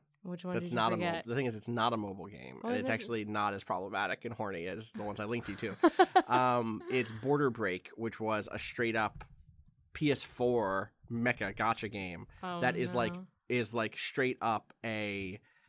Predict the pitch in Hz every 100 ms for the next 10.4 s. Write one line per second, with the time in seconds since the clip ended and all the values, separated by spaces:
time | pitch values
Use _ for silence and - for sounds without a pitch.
0 | _ _ 120 113 95 - - _ _ _
1 | - 135 117 - 117 - 107 104 101 101
2 | - 92 - 92 69 50 - _ 98 -
3 | 104 95 92 90 - - 135 131 127 104
4 | 80 - 117 _ _ _ _ _ - 107
5 | 101 92 90 - _ 160 151 151 165 208
6 | 339 131 135 110 - 117 120 120 98 107
7 | 117 110 - 117 131 127 - 123 123 -
8 | 139 123 131 107 107 101 - - _ -
9 | 113 98 95 - 117 104 98 135 - -
10 | 143 143 131 120